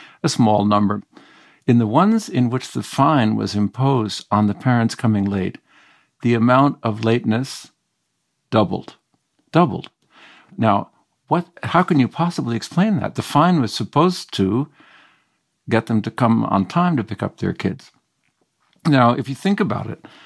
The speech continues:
uh, I mean, there are lots of possible interpretations of what happened, but what you just said, Shankar, about framing seems to be the most likely explanation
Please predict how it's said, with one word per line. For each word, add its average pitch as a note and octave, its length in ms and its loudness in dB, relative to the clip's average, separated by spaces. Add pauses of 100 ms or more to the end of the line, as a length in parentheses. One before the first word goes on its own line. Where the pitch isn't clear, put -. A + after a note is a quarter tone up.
(160)
uh, G2 180 2
I G#2 40 -2
mean, A2+ 160 2
there G#2+ 100 2
are A2 160 2
lots A2 160 -2
of F#2 80 -14
possible A2+ 440 0
interpretations G2+ 800 -2
of F#2 80 -6
what F#2 120 -6
happened, G#2 440 -2
but G#2+ 240 -4 (400)
what B2+ 240 2
you D3+ 80 4
just B2+ 240 -2
said, C#3+ 180 0
Shankar, G#2+ 360 -4
about G2+ 280 -4
framing C#3 520 0
seems A2+ 320 0
to - 120 -10
be G2+ 140 -4
the G2+ 100 -4
most G#2 280 -2
likely G#2+ 420 -2
explanation A2+ 800 -2